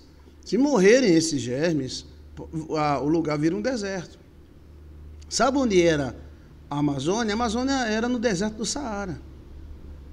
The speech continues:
Ninguém sabe por que mudou pra, pra cá, pra América Central, né? Ou se lá era também, né? E aqui era também. Eu sei que o rio, o rio, é, o rio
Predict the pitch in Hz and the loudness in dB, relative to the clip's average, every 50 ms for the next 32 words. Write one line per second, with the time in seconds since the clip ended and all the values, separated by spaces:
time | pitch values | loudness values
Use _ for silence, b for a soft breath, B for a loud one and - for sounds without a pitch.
0 | - - - - - - 156 170 170 165 202 190 - - 156 151 - - 220 - | -16 -16 -16 -18 -8 -2 0 2 2 2 2 0 0 0 -2 -2 -4 -6 -6 -6
1 | - 202 208 247 262 196 151 156 175 175 - 185 175 156 143 127 - - - 147 | -4 -4 -4 -4 -4 -2 -2 -2 -2 -2 -2 -2 0 0 0 -2 -4 -6 -6 -6
2 | 143 - - 117 107 107 107 - - 127 131 127 127 131 131 131 131 - - 151 | -6 -6 -8 -8 -8 -8 -8 -8 -6 -4 -4 -2 -4 -4 -4 -4 -4 -4 -4 -4
3 | 147 - - - - - - - - - - - - - - - - 127 123 123 | -4 -4 -4 -6 -6 -8 -6 -6 -6 -6 -8 -8 -8 -10 -10 -8 -8 -6 -6 -6
4 | 135 170 185 - B B B B B B B B B - - - - - - - | -6 -6 -8 -8 B B B B B B B B B -18 -18 -18 -16 -10 -2 2
5 | 160 185 214 208 - 226 196 165 151 156 185 196 175 151 185 220 208 165 143 - | 4 4 4 4 0 0 0 2 4 4 4 4 4 4 4 4 2 0 -2 -4
6 | 151 131 123 123 131 135 147 170 185 202 - - - - - - - - 135 127 | -4 -4 -4 -4 -4 -2 -2 -2 -4 -4 -6 -10 -14 -16 -18 -18 -12 -8 -6 -4
7 | 123 127 147 160 - - - - - - - - 139 151 165 147 110 - - 151 | -4 -4 -6 -8 -12 -14 -18 -20 -20 -14 -8 -2 0 0 0 0 -2 -6 -6 -2
8 | 175 180 147 131 135 147 156 151 - 196 170 - 131 127 127 127 - 156 151 - | -2 0 0 0 -2 -4 -6 -8 -8 -8 -8 -8 -8 -8 -8 -6 -6 -6 -6 -4
9 | 196 190 147 160 160 156 160 - - B B B B B B B B - 143 127 | -4 0 0 2 0 0 -2 -6 -12 B B B B B B B B -10 -8 -6
10 | 123 131 135 135 131 123 120 117 - B B B B B B - - - - 135 | -4 -2 -2 0 0 -2 -2 -4 -6 B B B B B B -16 -16 -14 -10 -6
11 | 131 131 127 123 123 123 123 127 123 123 117 - - - - - - - - - | -4 -2 -2 -2 -2 -2 -2 -2 -4 -4 -6 -8 -10 -14 -16 -18 -18 -20 -20 -20
12 | - - - - 113 120 127 131 131 127 123 120 120 113 - - | -20 -16 -14 -10 -8 -4 -4 -2 -2 -2 -2 -2 -4 -4 -6 -10